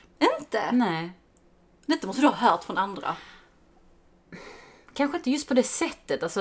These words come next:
Speaker 2: att, att, att du inte är så jätteego. Det kan man kanske inte brukar säga så, just
Speaker 1: Nej.
Speaker 2: de orden.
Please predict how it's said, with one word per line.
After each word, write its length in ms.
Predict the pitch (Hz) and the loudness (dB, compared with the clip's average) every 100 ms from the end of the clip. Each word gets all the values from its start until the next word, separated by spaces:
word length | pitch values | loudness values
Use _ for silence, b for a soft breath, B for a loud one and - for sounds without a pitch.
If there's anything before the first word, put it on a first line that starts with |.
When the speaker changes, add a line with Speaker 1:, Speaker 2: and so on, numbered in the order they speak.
| 196 | -2
Speaker 2:
att, 220 | 208 - | -2 -4
att, 480 | - 208 - - - _ _ _ _ _ - - - - - | -4 -4 -4 -10 -12 _ _ _ _ _ -20 -20 -20 -20 -4
att 120 | 220 220 214 | 4 8 8
du 60 | |
inte 0 | |
är 60 | 233 | 6
så 140 | 208 | 4
jätteego. 840 | 196 180 247 - - 156 151 151 170 | 2 4 2 0 2 2 2 0 -2
Det 80 | 180 | -2
kan 140 | 220 | -2
man 80 | 196 | -2
kanske 120 | 208 | -2
inte 120 | 175 | -4
brukar 200 | 175 180 | -6 -4
säga 500 | - 208 214 175 139 | -2 4 4 4 -2
så, 260 | - 202 135 | 2 4 4
just 200 | 160 226 | -2 -2
Speaker 1:
Nej. 260 | 226 208 214 | 0 2 2
Speaker 2:
de 80 | |
orden. 520 | 185 143 135 170 262 | 0 -2 -6 -4 -4